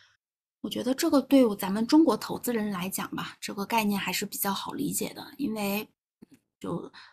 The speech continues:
我们基本上所有人都生活在医疗资源不足的这样的一个现状里啊，只不过是没想到就美国可能也是这样。因为，呃，整个的医疗行业吧，它的准入门槛儿其实是非常高的。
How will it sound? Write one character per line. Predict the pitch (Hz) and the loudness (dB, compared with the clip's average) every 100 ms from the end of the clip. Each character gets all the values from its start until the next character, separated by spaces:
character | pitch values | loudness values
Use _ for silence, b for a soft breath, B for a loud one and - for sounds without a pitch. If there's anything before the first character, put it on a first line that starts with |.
| _ | _
我 | 269 | -4
们 | - - 190 | -4 -8 -2
基 | 294 | 4
本 | 277 | 4
上 | - 180 | 4 -6
所 | - 208 | -4 -2
有 | 190 | -2
人 | 127 | -2
都 | - 170 | -2 -2
生 | 180 185 180 | -2 -4 -4
活 | - | -6
在 | 170 170 | -6 -4
医 | 180 | -2
疗 | 170 156 | -2 -4
资 | - | -2
源 | 175 165 | -2 -2
不 | - 185 | -4 -8
足 | - | -6
的 | - | -8
这 | 165 185 | -6 -4
样 | 175 | -4
的 | 160 | -6
一 | |
个 | - | -4
现 | 190 277 214 | -2 0 0
状 | 190 170 | 0 -4
里 | - | -6
啊， | 160 170 - | -10 -12 -12
只 | - | -12
不 | - | -6
过 | 185 | -4
是 | 202 | -4
没 | 185 180 | -4 -6
想 | - - | -8 -8
到 | - | -10
就 | 165 180 | -6 -4
美 | 175 151 | -2 -2
国 | 151 - 170 B B B _ | -4 -6 -8 B B B _
可 | - | -8
能 | - 165 | -2 0
也 | 175 - | 0 2
是 | - 180 | 0 0
这 | 190 | -2
样。 | 165 - _ _ _ _ _ _ _ - B _ _ | -2 -6 _ _ _ _ _ _ _ -20 B _ _
因 | - 277 | 4 8
为， | 277 233 240 247 _ | 8 8 2 0 _
呃， | - - - - _ | -10 -10 -12 -18 _
整 | 190 - | -2 0
个 | - - | 2 2
的 | 226 | 2
医 | - 277 | 6 6
疗 | 247 | 6
行 | 262 - | 2 -4
业 | - 214 | -4 -4
吧， | - | -8
它 | - 262 | -4 0
的 | 294 | 0
准 | 285 - | 0 -4
入 | - 269 | 4 4
门 | 160 247 | 4 0
槛 | - - | -2 -6
儿 | - | -4
其 | - 190 | -2 -2
实 | - | -4
是 | - | -6
非 | 202 208 | -6 -6
常 | - - | -8 -6
高 | 185 - | -6 -6
的。 | - | -8